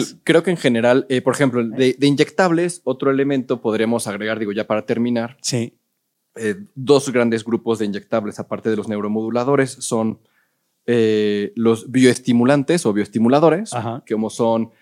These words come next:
Speaker 2: Eh, el Lancet, que es policaprolactona, eh, Radies, que es hidroxiapatita de calcio, o Sculptra, que es ácido poliláctico, que son sustancias que inyectadas
Speaker 1: Ajá.
Speaker 2: van a hacer que estos aura-, este, trabajadores de la piel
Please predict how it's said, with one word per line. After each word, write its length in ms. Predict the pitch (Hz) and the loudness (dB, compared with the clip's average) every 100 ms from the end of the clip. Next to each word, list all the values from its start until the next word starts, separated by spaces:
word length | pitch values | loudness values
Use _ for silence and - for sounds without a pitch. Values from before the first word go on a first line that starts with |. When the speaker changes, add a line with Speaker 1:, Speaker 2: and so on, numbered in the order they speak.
| _ _ - | _ _ -2
Speaker 2:
Eh, 460 | 110 104 104 101 95 | 0 0 -2 -4 -4
el 140 | 113 | -2
Lancet, 500 | 110 110 107 147 170 | 0 -2 2 2 2
que 80 | - | -2
es 100 | 107 | -6
policaprolactona, 1120 | - 101 101 98 101 101 - 156 151 160 160 - | -2 -4 -4 -4 -4 -2 2 2 2 0 -4 -8
eh, 160 | 107 104 | -4 -2
Radies, 480 | 101 98 123 120 | -2 0 0 0
que 120 | - 98 | -4 -8
es 80 | |
hidroxiapatita 500 | 101 92 - - 101 | -8 -10 -10 -12 -10
de 60 | 117 | -4
calcio, 360 | 156 139 147 135 | -2 0 -2 -2
o 80 | 95 | -6
Sculptra, 400 | - 127 113 101 | -4 -4 -4 -10
que 60 | 208 | -12
es 60 | |
ácido 220 | 98 113 | -10 -6
poliláctico, 640 | 110 147 151 - 120 120 - _ _ | -2 -2 -2 -6 -6 -6 -6 _ _
que 120 | - 107 | -6 -2
son 180 | 123 | -2
sustancias 480 | 110 135 143 120 104 | -2 -2 0 0 -2
que 120 | - | -6
inyectadas 760 | 107 107 120 175 123 107 117 - _ | -4 -2 -2 0 0 0 -6 -14 _
Speaker 1:
Ajá. 320 | 143 117 107 107 | -12 -10 -10 -2
Speaker 2:
van 160 | 120 | 0
a 40 | 123 | 2
hacer 200 | 131 113 | 0 -2
que 60 | 113 | -4
estos 460 | - 117 110 - _ - | 0 -2 -2 -10 _ -4
aura-, 400 | 117 123 110 107 - | 2 2 2 -2 -4
este, 580 | 107 - 107 95 87 90 | -8 -4 -4 -2 -4 -4
trabajadores 720 | 104 104 - 110 131 127 117 | -2 -2 -2 2 4 4 2
de 80 | |
la 160 | 120 120 | 2 4
piel 340 | 131 107 123 | 4 4 2